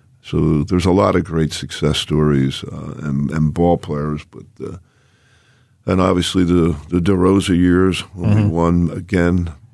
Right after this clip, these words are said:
Speaker 1: uh, back in, uh, we beat Ryder, and we went on and, and we probably had the most memorable defeat ever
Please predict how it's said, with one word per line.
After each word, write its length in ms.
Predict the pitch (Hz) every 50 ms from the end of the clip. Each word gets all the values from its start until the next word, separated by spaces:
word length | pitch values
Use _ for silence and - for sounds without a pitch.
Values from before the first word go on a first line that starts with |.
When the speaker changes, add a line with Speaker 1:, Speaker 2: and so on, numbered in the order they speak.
| - -
Speaker 1:
uh, 140 | - - 110
back 400 | - - 98 98 87 85 - -
in, 280 | 87 92 82 78 76 76
uh, 160 | 78 - - 82 -
we 100 | - 90 80
beat 220 | - 82 76 64
Ryder, 640 | 69 76 76 80 80 80 80 85 85 82 82 82 - - - - - 98
and 180 | 95 87 90 85
we 80 | 82
went 240 | 80 82 78 80 85
on 300 | 85 87 87 87 87 85
and, 180 | 80 73 73 95
and 420 | - 82 90 76 80 85 90 - - _ _ _ _ _ _ _ - - - - - - -
we 120 | 120 117
probably 400 | 107 - 123 123 127 127 120 113
had 180 | 110 113 110 101
the 80 | 107
most 300 | 104 104 101 98 - -
memorable 920 | 98 104 113 120 117 110 107 98 90 92 92 90 90 90 90 87 87 87 85 78 78 - - _ _ _ _ _ _ _ _ _ _ _ _ _ _ _ _ _ _ _ _ _
defeat 500 | - 92 - - - 120 117 113 104 - - -
ever 400 | - 107 104 - 87 85 85